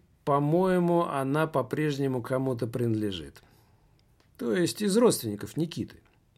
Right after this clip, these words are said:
«А у него есть родственники?» Тетушка курсанта повернулась спиной к открытой двери в комнату поэта.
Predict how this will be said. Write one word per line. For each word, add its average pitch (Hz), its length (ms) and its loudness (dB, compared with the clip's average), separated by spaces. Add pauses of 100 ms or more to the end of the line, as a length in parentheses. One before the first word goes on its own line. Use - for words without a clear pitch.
(1500)
«А 104 240 -2
у 113 80 2
него 120 260 4
есть 117 300 2
родственники?» 135 800 -4 (1400)
Тетушка 123 440 -2
курсанта 143 640 0
повернулась 127 580 0
спиной 135 380 -2
к 135 80 -6
открытой 123 460 -2
двери 120 320 0
в 117 120 -6
комнату 113 460 -4
поэта. 104 580 -6